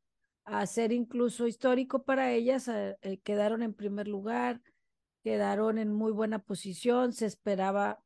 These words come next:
mucho más, era el primer lugar contra el cuarto del grupo uno, pero eso nos da pie a, a hacer varias, eh, puntualizaciones. A veces,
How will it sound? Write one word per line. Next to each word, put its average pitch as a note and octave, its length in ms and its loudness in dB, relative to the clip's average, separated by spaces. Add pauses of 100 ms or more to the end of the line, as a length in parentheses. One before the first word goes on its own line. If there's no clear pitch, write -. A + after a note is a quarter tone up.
(140)
mucho G3+ 360 -4
más, C4 320 2
era B3+ 420 4
el G#3+ 180 -2
primer G#3 400 0
lugar A#3+ 440 0
contra A3 420 -4
el F#3 120 -2
cuarto C4 540 2
del A3+ 180 0
grupo G#3 360 -2
uno, A3 520 -2 (960)
pero B3 420 8
eso C4 320 6
nos D#4 200 2
da C4+ 240 4
pie C#4+ 260 4
a, C#4+ 320 2 (140)
a F#3+ 260 -4
hacer A#3 400 2 (1040)
varias, C#4 760 4 (440)
eh, G#3 600 4 (300)
puntualizaciones. A#3 1300 2
A A3+ 100 0
veces, B3 520 2